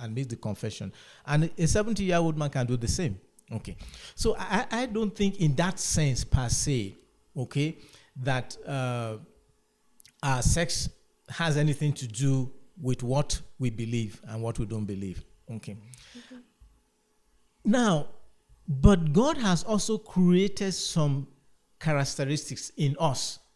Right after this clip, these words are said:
Speaker 1: that distinguishes us as either a boy or a girl, which we cannot deny.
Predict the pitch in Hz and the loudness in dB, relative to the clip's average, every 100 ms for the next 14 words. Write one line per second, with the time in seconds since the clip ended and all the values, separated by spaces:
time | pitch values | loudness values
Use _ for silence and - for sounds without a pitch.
0 | _ _ _ _ _ _ - 143 143 139 | _ _ _ _ _ _ -2 2 4 4
1 | - - 202 180 180 196 - 147 139 - | 4 8 8 8 6 4 2 2 2 -2
2 | - - - 143 127 160 180 160 113 117 | -4 -14 -10 -6 -4 -2 -2 -2 -4 -2
3 | 120 135 151 143 165 175 - - - - | -4 -2 0 0 2 2 0 -8 -16 -2
4 | 175 202 170 127 135 127 107 104 90 | 2 2 0 0 2 0 -2 -6 -8